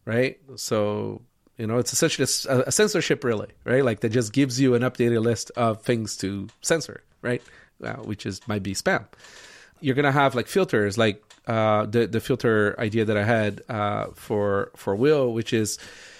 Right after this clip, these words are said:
only show me, uh, uh, stuff that my, uh, people I follow post, but also show me things that the people I follow follow.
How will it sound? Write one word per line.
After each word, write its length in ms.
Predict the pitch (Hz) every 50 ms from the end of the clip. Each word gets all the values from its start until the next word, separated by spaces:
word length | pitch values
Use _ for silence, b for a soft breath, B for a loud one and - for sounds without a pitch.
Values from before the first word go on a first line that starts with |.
| B B B B
only 280 | 180 156 170 190 196 185
show 340 | - - - 175 170 160 156
me, 540 | 151 156 156 151 147 147 147 147 139 - _ _ _ _ -
uh, 40 | 117 113 113 113 113 110 110 110 110 - -
uh, 440 | 113 113 110 107 104 101 107 - - _ _ _ _ _ _ _ _ _ _ -
stuff 480 | - - - 165 156 160 156 - -
that 160 | - 135 123
my, 280 | 117 120 120 120 98 - - - - - - _ - - -
uh, 80 | 139 123
people 300 | - 160 156 139 151 139
I 140 | 143 175 185
follow 520 | - - 131 131 127 120 113 113 117 - - - - - -
post, 500 | - 127 143 196 226 - - - - - - -
but 180 | 127 127 135 131
also 400 | - 139 143 160 170 - - 165
show 300 | 156 - - 156 139 139
me 160 | 139 135 135
things 380 | - - 143 139 147 147 131 120
that 100 | 127 120
the 80 | 120
people 240 | - 156 135 - 110
I 80 | 110 110
follow 340 | - - 180 175 151 127
follow. 480 | 120 - - 180 175 160 131 107 -